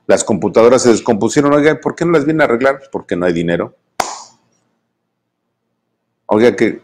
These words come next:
la, la copiadora no sirve porque, pues, no, no han comprado los paquetes de, de la tinta. Oiga, pues, a mano no hay plumas. Oiga, papel, no hay papel.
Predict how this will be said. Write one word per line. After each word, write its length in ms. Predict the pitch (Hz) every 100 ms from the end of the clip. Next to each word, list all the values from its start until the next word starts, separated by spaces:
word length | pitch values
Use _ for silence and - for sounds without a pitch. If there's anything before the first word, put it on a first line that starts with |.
| -
la, 300 | 104 101 101
la 140 | 110
copiadora 480 | 117 101 123 131 139 - 110
no 300 | 95 92 87
sirve 360 | - 95 101
porque, 340 | - - - -
pues, 180 | 76
no, 280 | 78 80 73
no 280 | 78 76 82
han 120 | 95
comprado 420 | - 92 - 90 87
los 220 | 80 -
paquetes 560 | - - 85 92 76
de, 120 | 76 - _ -
de 160 | 71
la 160 | 73 -
tinta. 320 | 101 117 - _ _ _ _ _ _ _ _ _ _ _ _ _ _ _ _ -
Oiga, 320 | 123 123 117
pues, 260 | 113 - 95
a 140 | 95
mano 340 | 104 127 123 -
no 200 | 113 107
hay 100 | 95
plumas. 640 | - 95 92 113 - - _ _ _ _ _ _ _ _ _ -
Oiga, 240 | 117 127
papel, 360 | 120 - 135 131
no 240 | 95 92
hay 80 | 85
papel. 540 | 85 - 92 101 147